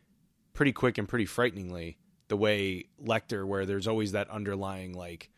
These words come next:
fear of who he is.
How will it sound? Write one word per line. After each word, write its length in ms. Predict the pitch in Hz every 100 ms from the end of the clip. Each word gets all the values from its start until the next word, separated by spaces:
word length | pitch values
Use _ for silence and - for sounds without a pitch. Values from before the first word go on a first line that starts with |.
| _ _ _ _ _ _ _ _ _ _ _ _ -
fear 500 | - - 113 110 107
of 120 | 95
who 160 | 113
he 240 | 104 101 95
is. 380 | 95 135 -